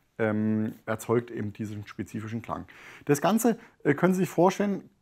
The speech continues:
könnte auch archäologische im Prinzip Vorläufer haben. Wir haben hier mal so ein Beispiel, auch ethnografisch hier aus Nigeria,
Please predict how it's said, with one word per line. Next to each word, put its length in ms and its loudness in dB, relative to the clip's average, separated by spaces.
könnte 320 6
auch 260 2
archäologische 520 -2
im 80 -2
Prinzip 320 -4
Vorläufer 540 4
haben. 260 0
Wir 160 6
haben 160 4
hier 180 4
mal 360 8
so 120 0
ein 240 2
Beispiel, 380 2
auch 280 -6
ethnografisch 680 0
hier 100 0
aus 160 -4
Nigeria, 720 6